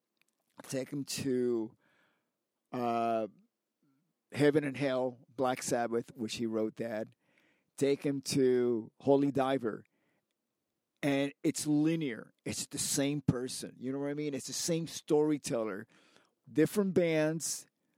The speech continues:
Rainbow, Black Sabbath, Dio, but it's the same storyteller. And I gotta tell you, it was, I would just,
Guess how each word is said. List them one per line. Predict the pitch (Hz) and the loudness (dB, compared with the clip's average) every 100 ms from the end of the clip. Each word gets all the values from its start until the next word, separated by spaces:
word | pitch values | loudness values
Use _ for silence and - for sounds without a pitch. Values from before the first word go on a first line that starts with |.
| _ - | _ 0
Rainbow, | 135 151 147 147 147 | 2 2 4 4 4
Black | 127 131 135 | 2 0 0
Sabbath, | - 139 139 139 135 120 | 0 2 4 2 0 0
Dio, | 143 143 131 117 120 _ _ - | 2 4 4 2 -2 _ _ -8
but | 127 123 | -2 -2
it's | 143 131 - | 0 -2 -2
the | 123 | -12
same | - - 147 151 151 151 139 117 _ _ _ _ _ _ _ - | -10 -6 -4 -2 -2 -4 -8 -14 _ _ _ _ _ _ _ -16
storyteller. | - - 147 143 143 135 - 135 127 110 - | -12 2 4 4 0 -6 -6 -2 -2 -4 -6
And | 135 131 131 131 127 | -6 -4 -2 -4 -4
I | 127 127 | -4 0
gotta | 135 127 | 2 0
tell | - 151 135 | -2 0 2
you, | 127 120 - | 2 0 2
it | 139 131 | 4 4
was, | 135 123 120 120 - _ _ _ _ _ _ _ _ _ _ _ _ _ _ _ _ _ _ _ _ | 4 2 0 -4 -12 _ _ _ _ _ _ _ _ _ _ _ _ _ _ _ _ _ _ _ _
I | - 143 | 0 2
would | 151 139 | 4 2
just, | 156 165 139 | 2 2 0